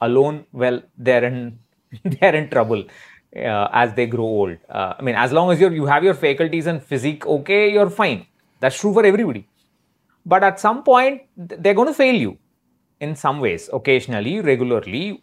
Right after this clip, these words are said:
permanently, whatever, in some form. At that time, you definitely need the help of your spouse, you need the help of your children, th-, their, uh,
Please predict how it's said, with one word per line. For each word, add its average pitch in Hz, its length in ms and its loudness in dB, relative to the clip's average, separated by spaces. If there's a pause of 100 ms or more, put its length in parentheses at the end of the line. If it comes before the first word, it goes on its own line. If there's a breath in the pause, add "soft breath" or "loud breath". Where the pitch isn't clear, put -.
permanently, 120 580 -2
whatever, 226 340 2
in 127 140 -4
some 180 280 -2
form. 117 320 -4
At 160 260 -4
that 175 280 0 (120)
time, 226 520 -2 (360)
you 165 380 -10
definitely 208 560 -2
need 160 320 -4
the 147 120 2
help 127 320 0 (100)
of 123 240 -2
your 120 180 2
spouse, 127 520 -2
you 110 120 -6
need 113 220 -8
the 113 80 -2
help 113 420 -4
of 104 220 -2
your 98 380 -2
children, 170 680 -4 (260)
th-, 98 160 -12
their, 123 640 2
uh, 120 400 2